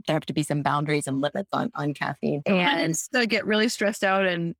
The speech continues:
Speaker 2: and then I always wanted to eat, like, something sweet or some cereal or something like that. So really that was, like, a double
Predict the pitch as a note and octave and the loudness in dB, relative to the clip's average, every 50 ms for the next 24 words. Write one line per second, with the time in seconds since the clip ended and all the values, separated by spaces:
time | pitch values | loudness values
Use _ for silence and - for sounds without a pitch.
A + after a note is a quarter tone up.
0 | _ - F#3 F3+ F3+ F3+ F3+ F3 E3+ - - - F3+ F#3 G#3 B3+ A#3+ - G#3 G3 | _ -2 0 2 2 2 2 0 0 -2 -2 0 2 2 2 2 2 2 0 0
1 | F#3 F3 D#3+ - - D#3+ E3 E3 E3 - E3+ E3+ D#3 D#3 D#3 - - - _ _ | 0 0 -4 -4 -2 0 0 0 0 0 0 2 2 0 0 -4 -10 -20 _ _
2 | _ _ _ _ _ _ _ _ _ _ _ _ - - G3 F3+ G3 F#3+ - - | _ _ _ _ _ _ _ _ _ _ _ _ -4 -2 0 0 0 -2 -2 -2
3 | - F3+ F3 F3 E3+ E3+ - - - - E3+ F3+ - - F#3+ F3+ - - F#3+ F3+ | 0 2 4 4 2 2 0 -4 -4 -4 -2 -2 2 2 2 2 2 2 2 4
4 | E3 F3 F3 E3+ E3+ E3+ E3+ E3 E3+ - G3+ E3+ F#3 E3+ E3+ E3+ - E3 D#3 D#3+ | 4 4 2 2 2 0 0 -2 -2 -2 -2 0 0 0 0 0 2 0 0 0
5 | D#3+ - - F#3 E3+ F3+ F#3+ F#3+ F#3+ F3+ F3+ E3+ - F3 - F#3 F3 - E3 D#3+ | -2 -2 -4 -2 0 2 4 4 4 2 0 0 -2 -2 -2 -2 -2 0 -2 -2
6 | - E3+ E3 E3 E3+ E3 E3 D#3+ E3 D#3 D#3+ D#3+ | 0 0 0 2 2 0 2 2 2 2 0 -2